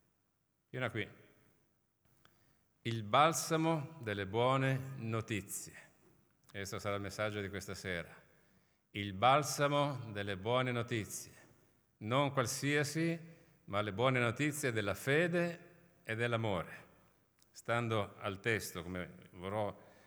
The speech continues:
fare questa sera con voi. Fratelli e sorelle, subito vediamo un aspetto determinante. Non solo il Vangelo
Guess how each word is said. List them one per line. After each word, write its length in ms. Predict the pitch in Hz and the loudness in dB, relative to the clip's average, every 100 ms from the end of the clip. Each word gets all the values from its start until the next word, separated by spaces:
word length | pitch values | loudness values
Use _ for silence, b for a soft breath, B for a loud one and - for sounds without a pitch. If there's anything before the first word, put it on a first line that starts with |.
| B | B
fare 260 | - 107 | -2 0
questa 220 | 98 92 98 | 0 -2 -4
sera 240 | 110 104 | -2 -2
con 180 | 104 95 | 0 0
voi. 260 | 90 78 76 | 0 -2 -6
Fratelli 260 | - 123 156 | -6 0 2
e 40 | |
sorelle, 600 | 139 151 147 135 120 - - | 2 4 4 4 2 -6 -14
subito 340 | - 180 165 147 | -4 0 2 2
vediamo 560 | 139 147 147 139 127 | 4 4 6 4 2
un 100 | 120 | 0
aspetto 1000 | 123 - 139 139 131 120 107 - - - - | -2 0 -2 2 2 2 0 -8 -20 -20 -8
determinante. 1120 | 123 123 131 123 127 117 98 82 76 - - - _ _ _ _ _ - | -4 2 2 2 2 2 2 -2 -8 -16 -18 -20 _ _ _ _ _ -6
Non 340 | 120 147 156 | 0 4 2
solo 720 | - 170 175 151 107 87 80 90 | 2 4 6 8 6 4 -2 -4
il 200 | 117 120 | -4 2
Vangelo 880 | 127 123 107 131 135 101 85 82 | 4 4 2 4 6 4 2 -2